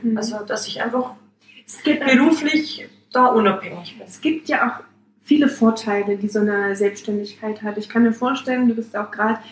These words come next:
Speaker 1: ja, hier sonntags auch selbst im Verkauf.
Speaker 2: Ja, genau.
Speaker 1: Du hast ganz, ganz viel den Kundenkontakt und kriegst sicherlich auch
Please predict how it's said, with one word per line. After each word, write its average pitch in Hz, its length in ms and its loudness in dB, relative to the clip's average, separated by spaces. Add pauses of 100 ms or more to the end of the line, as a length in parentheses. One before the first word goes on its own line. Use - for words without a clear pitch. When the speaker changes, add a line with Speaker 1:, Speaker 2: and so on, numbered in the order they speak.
(120)
Speaker 1:
ja, 214 80 2
hier 214 140 6
sonntags 226 300 2
auch - 100 -14
selbst 220 320 -4
im 214 80 -4
Verkauf. 226 420 0
Speaker 2:
Ja, 196 200 6
genau. 202 220 -2
Speaker 1:
Du 233 120 4
hast 226 180 0
ganz, 240 280 4
ganz 233 320 0
viel 233 520 4 (200)
den 226 180 8
Kundenkontakt 302 840 0
und 233 80 -14
kriegst - 240 -8
sicherlich 233 460 -4
auch 214 260 -4